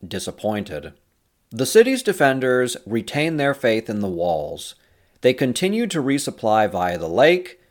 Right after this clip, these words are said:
and word filtered through to them that Khalij Arslan would soon return. The Westerners were aware that the Sword Lion was coming. French soldiers had captured Turkish spies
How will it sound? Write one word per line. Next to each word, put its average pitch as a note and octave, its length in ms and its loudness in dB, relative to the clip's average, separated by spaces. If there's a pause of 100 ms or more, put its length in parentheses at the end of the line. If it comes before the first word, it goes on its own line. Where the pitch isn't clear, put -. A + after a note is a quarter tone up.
(280)
and G2+ 220 -4
word G3 280 4
filtered E3+ 460 4
through E3+ 240 6
to D3 80 4
them E2+ 400 -2 (260)
that G#2+ 160 -2
Khalij C#3+ 560 0 (100)
Arslan G2+ 840 2 (240)
would F#2+ 160 -8
soon G2 340 -4
return. F2+ 640 -4 (840)
The B2 80 4
Westerners A3 720 4
were D#3+ 200 4
aware G2+ 600 2 (280)
that - 160 0
the A2+ 80 2
Sword C#3 420 4
Lion D#2+ 560 -4 (220)
was F#2+ 180 -8
coming. D2 560 -6 (580)
French G#3+ 360 6
soldiers D3+ 720 2
had A2 240 -4
captured B2+ 520 0
Turkish C#3 400 -2
spies E2 640 -2